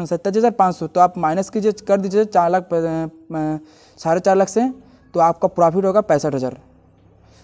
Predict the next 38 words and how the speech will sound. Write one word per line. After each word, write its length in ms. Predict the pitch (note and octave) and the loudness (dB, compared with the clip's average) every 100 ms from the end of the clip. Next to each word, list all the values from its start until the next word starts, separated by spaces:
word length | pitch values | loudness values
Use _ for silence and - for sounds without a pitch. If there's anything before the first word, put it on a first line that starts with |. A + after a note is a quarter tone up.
| _ | _
तो 120 | F3 | -4
दोस्तों, 260 | F3 F#3+ G#3 | -2 0 2
देख 140 | G#3 | 4
सकते 220 | G#3+ G#3 A3 | 2 2 6
हो 60 | |
आप, 220 | G3+ G3+ - | 6 4 0
पोल्ट्री 340 | F3+ F3+ G#3+ | 0 0 -2
का 100 | A#3 | 0
जो, 100 | A3 | 0
उम, 480 | G#3 - E3 E3 D#3 | 0 -4 -8 -6 -6
जो 200 | D#3+ F3+ - _ - - D#3+ - | -6 -6 -8 _ -20 -20 -20 -18
बिजनेस 440 | D#3 D3+ G3 A3 | -10 -4 -2 2
है, 160 | A3 B3+ - _ _ _ E3+ | 2 0 -8 _ _ _ -4
वो 40 | |
बहुत 280 | D#3+ F#3+ F#3+ | 2 2 0
ही 40 | |
प्रॉफिट 320 | G3 F#3 E3+ | 0 0 0
वाला 160 | E3+ D#3 | -2 -2
है। 180 | B2+ B2 _ _ - | -4 -10 _ _ -8
अगर 220 | D3+ F#3 | -2 2
आप 380 | F3+ F3+ - _ _ - | 2 2 -2 _ _ -10
एक 160 | F#3 F3 | -4 -2
बार 100 | F#3+ | 2
ट्राई 240 | G3 G3+ | 2 2
करके 200 | G#3 G3+ | 2 -2
देख 180 | F#3+ G3 | -2 -2
लेना, 260 | F#3+ G3+ A3 _ _ _ _ _ _ _ _ - | -4 -4 -8 _ _ _ _ _ _ _ _ -12
तो 80 | D3+ C#3+ C#3+ C#3+ C#3+ - - | -10 -8 -8 -10 -10 -14 -14
आपको 200 | - F3+ | -10 -4
पता 160 | F#3 | -4
चलेगा। 400 | F3+ F#3 F#3 G#3 - _ _ _ _ _ _ _ _ _ _ _ _ _ _ _ _ | -2 0 0 -2 -8 _ _ _ _ _ _ _ _ _ _ _ _ _ _ _ _
तो 60 | F3 | -14
दोस्तों, 360 | E3 E3+ F3+ F#3+ | -10 -8 -4 -2
वीडियो 220 | G3 G#3+ | 0 0
कैसा 200 | G3 G3+ | 0 0
लगा, 180 | G3+ G3+ | 0 0
उसको 160 | - | -2
बताना 420 | F#3 F#3+ G3 G#3+ | -2 -2 -2 -6